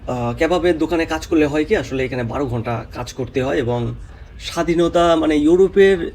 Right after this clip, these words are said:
যে স্বাধীনতাটা, সেই স্বাধীনতা, স্বাধীনতা কেবাব সেক্টরে কাজ করলে পাওয়া যায় না। স্বাধীনতাটা কীরকম? যেমন পলিশ কোম্পানিতে আমি যদি আজকে বলি যে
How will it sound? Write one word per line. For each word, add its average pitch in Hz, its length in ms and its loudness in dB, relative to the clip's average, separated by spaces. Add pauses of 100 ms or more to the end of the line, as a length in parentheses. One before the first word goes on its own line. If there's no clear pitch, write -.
যে 143 160 2
স্বাধীনতাটা, 135 800 -2
সেই 147 160 -6
স্বাধীনতা, 151 500 0 (420)
স্বাধীনতা 139 500 -6 (460)
কেবাব 180 220 0
সেক্টরে - 380 -4
কাজ - 220 -8
করলে 135 200 -2
পাওয়া 143 220 2
যায় 123 160 0
না। 98 80 -14 (1040)
স্বাধীনতাটা 165 600 -2
কীরকম? 175 400 0 (680)
যেমন 151 140 0
পলিশ 180 280 0
কোম্পানিতে 190 480 2
আমি 151 160 4
যদি 151 160 2
আজকে 147 340 0
বলি 139 380 0
যে 127 460 -2